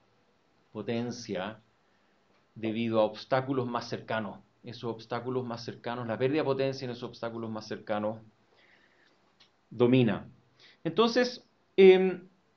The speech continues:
en base a estas, em, observaciones empíricas, mediciones formales, pero, pero empíricas, vamos a formular un modelo adaptado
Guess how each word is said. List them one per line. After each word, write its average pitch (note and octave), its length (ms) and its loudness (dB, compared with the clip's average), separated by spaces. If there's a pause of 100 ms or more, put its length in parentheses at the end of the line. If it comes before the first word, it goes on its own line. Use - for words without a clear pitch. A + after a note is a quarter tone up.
(180)
en F3+ 180 2
base G#3+ 420 4
a G3+ 360 2 (380)
estas, G3+ 760 0 (460)
em, D3+ 580 -4 (1400)
observaciones D#3+ 760 -2
empíricas, C3 720 -2
mediciones A#2 540 -4
formales, B2+ 560 -6
pero, A2 340 -4
pero G#2+ 160 -4
empíricas, B2+ 800 -6 (960)
vamos F3 340 0
a E3+ 60 -2
formular F3 580 0 (460)
un D#3 100 -6
modelo E3 480 2
adaptado C#3 1000 -2